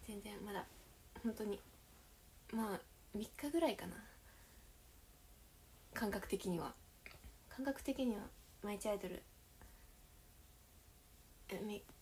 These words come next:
三日四日ぐらいやってるかもしれないです。そんな感覚です。私の中ではね。はい。<laughs> いや、ありがとうございます。本当に皆さん。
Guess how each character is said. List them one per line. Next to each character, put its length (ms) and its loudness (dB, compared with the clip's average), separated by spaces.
三 120 0
日 100 6
四 140 6
日 400 4
ぐ 100 4
ら 140 8
い 220 2
や 80 2
っ 20 -6
て 220 -2
る 280 -2
か 120 -4
も 220 -2
し 180 -8
れ 120 0
な 120 0
い 160 -4
で 100 -4
す。 320 -8
そ 140 0
ん 60 8
な 100 10
感 160 2
覚 200 2
で 120 2
す。 180 -6
私 240 2
の 80 8
中 220 10
で 80 2
は 100 -4
ね。 180 0
は 180 4
い。 120 2
<laughs> 500 10
い 60 4
や、 120 6
あ 40 0
り 120 2
が 80 2
と 120 -4
う 40 0
ご 60 -8
ざ 60 2
い 80 4
ま 80 6
す。 100 0
本 120 -2
当 100 -2
に 120 2
皆 160 -2
さ 120 -4
ん。 80 -6